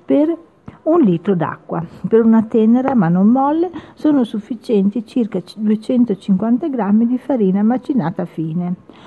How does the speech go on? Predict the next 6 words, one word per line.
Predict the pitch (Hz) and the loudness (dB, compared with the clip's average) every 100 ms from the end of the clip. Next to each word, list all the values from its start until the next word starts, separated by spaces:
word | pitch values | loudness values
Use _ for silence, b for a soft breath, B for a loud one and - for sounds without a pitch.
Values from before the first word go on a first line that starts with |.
| B B | B B
La | 196 | -2
cottura | 202 262 262 415 370 | 0 -4 0 0 2
del | 208 190 | 0 2
mais | 190 190 190 170 196 | 0 0 -2 -2 2
in | 196 | 2
chicchi | 185 175 156 - - | 2 -4 -10 -14 -20